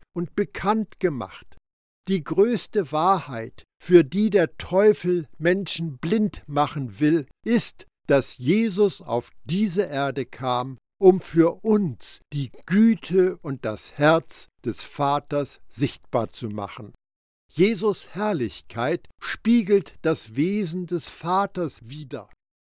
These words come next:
Gottes Gegenspieler möchte nicht, dass Menschen erfahren und erkennen, dass Jesus ein getreues Abbild vom Vater ist. Der Feind möchte, dass wir Gott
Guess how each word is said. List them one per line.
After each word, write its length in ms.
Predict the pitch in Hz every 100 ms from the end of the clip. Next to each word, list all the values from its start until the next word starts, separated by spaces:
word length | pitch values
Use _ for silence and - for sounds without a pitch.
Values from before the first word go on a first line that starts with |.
| _ -
Gottes 500 | 202 - 196 - -
Gegenspieler 960 | 208 202 208 - - 185 202 196 190
möchte 460 | 160 180 - - 175
nicht, 680 | 160 180 233 - - - - -
dass 280 | 170 151 -
Menschen 540 | 131 190 202 - 175
erfahren 960 | 185 165 - - 175 180 208 214 226 180 _ -
und 180 | 185 170
erkennen, 1000 | 170 147 - - - 208 226 160 131 165 - _ -
dass 240 | 170 -
Jesus 680 | 127 160 226 233 175 190 -
ein 300 | - 185 180
getreues 800 | 165 - - - 196 202 185 - -
Abbild 720 | 196 - - - 202 175 -
vom 300 | - 160 156
Vater 580 | - 160 165 190 151 147
ist. 420 | 127 - - - _ _ _ -
Der 100 | 131
Feind 560 | - 165 175 202 165 -
möchte, 580 | 135 135 - 143 139 127 _ -
dass 260 | 143 -
wir 200 | 131 139
Gott 480 | 110 - 175 196 -